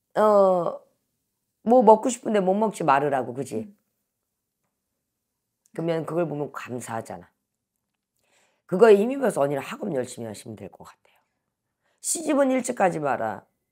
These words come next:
Speaker 1: 그리고 연애도 많이 하고 가라, 언니는. 왜냐면 한 사람한테 꽂히면
Speaker 2: 네.
Speaker 1: 직진이야, 또.
Speaker 2: 맞아요.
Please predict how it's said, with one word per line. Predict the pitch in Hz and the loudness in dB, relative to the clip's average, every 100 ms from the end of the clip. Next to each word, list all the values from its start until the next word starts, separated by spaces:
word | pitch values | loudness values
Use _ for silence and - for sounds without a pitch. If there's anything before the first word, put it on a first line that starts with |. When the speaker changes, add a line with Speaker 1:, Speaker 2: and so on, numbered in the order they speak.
| _ _ _ _ _ _ | _ _ _ _ _ _
Speaker 1:
그리고 | 233 262 240 | -2 2 6
연애도 | 208 226 254 262 | 6 6 2 4
많이 | 196 151 202 233 | 4 4 4 2
하고 | 220 175 143 | 0 0 -2
가라, | 135 127 | 0 0
언니는. | 117 113 110 104 - _ _ | -4 -8 -10 -14 -18 _ _
왜냐면 | 196 262 247 196 | -2 0 0 0
한 | 254 | -2
사람한테 | 269 269 214 185 | -2 0 0 -2
꽂히면 | 190 220 - 185 147 131 135 110 _ _ _ - | -4 -6 -6 -4 -2 -2 -6 -10 _ _ _ -20
Speaker 2:
네. | 226 190 _ _ _ - | -20 -20 _ _ _ -18
Speaker 1:
직진이야, | - _ 254 262 196 - | -18 _ 0 2 2 0
또. | 135 - _ _ _ _ _ _ _ _ _ | -4 -4 _ _ _ _ _ _ _ _ _
Speaker 2:
맞아요. | 233 | -20